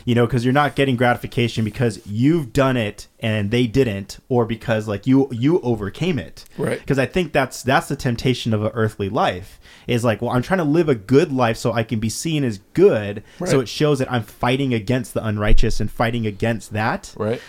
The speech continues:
Speaker 1: But it's like the eternal reward is not that gratification.
Speaker 2: Right.
Speaker 1: It's the actual joy of being among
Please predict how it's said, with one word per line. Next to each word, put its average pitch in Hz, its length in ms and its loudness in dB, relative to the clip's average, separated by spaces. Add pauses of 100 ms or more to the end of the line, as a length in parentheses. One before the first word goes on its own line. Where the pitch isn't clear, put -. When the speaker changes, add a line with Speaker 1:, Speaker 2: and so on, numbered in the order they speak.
(180)
Speaker 1:
But 135 140 2
it's - 180 -2
like 120 160 0
the 135 100 4
eternal 190 300 0
reward 135 600 2
is 131 220 0
not 123 320 -2
that 113 220 0
gratification. 107 920 -4
Speaker 2:
Right. 123 200 -6 (100)
Speaker 1:
It's 123 200 -4
the 123 180 0
actual 131 340 0
joy 131 300 2
of 113 140 -4
being 123 180 0
among 110 240 -4